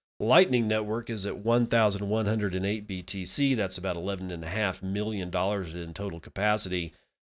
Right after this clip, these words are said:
That's over seven thousand five hundred fourteen nodes, representing thirty-seven thousand two hundred seven channels. We have five hundred and forty-seven B T C in the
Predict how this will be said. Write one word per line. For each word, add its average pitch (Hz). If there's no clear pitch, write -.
That's 110
over 101
seven 110
thousand 101
five 107
hundred 101
fourteen 101
nodes, 104
representing 95
thirty-seven 98
thousand 90
two 101
hundred 87
seven 98
channels. 95
We 120
have 113
five 120
hundred 117
and 104
forty-seven 117
B 107
T 107
C 107
in 107
the 98